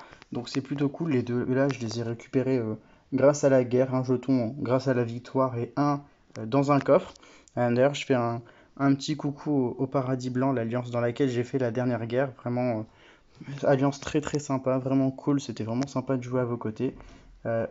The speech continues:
au plaisir de vous recroiser rapidement. Du coup, bah, on attend, on attend les récompenses, hein, de, de, de l'événement Gardien de Teltoc. J'ai fait deux invocations, d'ailleurs, je vais vous montrer. J'ai eu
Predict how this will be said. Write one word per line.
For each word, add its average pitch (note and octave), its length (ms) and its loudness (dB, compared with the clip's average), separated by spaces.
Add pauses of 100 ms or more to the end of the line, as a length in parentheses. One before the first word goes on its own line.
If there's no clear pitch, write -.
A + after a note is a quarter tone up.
au C3+ 100 2
plaisir C#3+ 360 0
de C#3 80 2
vous C3 120 0
recroiser C#3 440 -2
rapidement. C#3+ 580 0 (1400)
Du D3+ 220 -6
coup, E3+ 240 -4
bah, C3 160 0
on C3 80 4
attend, D3 260 2
on D3+ 380 4
attend C#3 220 0
les C3 80 2
récompenses, B2+ 640 -2
hein, C3+ 120 0
de, G#2 260 -4 (640)
de, F#2+ 320 -6 (320)
de C3+ 140 0
l'événement C#3 460 4
Gardien C3+ 340 2
de C#3 40 2
Teltoc. C3+ 460 -2 (640)
J'ai B2+ 220 0
fait D3 220 -2
deux C#3+ 260 0
invocations, D3+ 680 0
d'ailleurs, C3 300 0
je - 60 -10
vais G#2+ 80 -4
vous A2 120 -8
montrer. A2+ 380 -2 (640)
J'ai B2+ 200 0
eu B2 720 0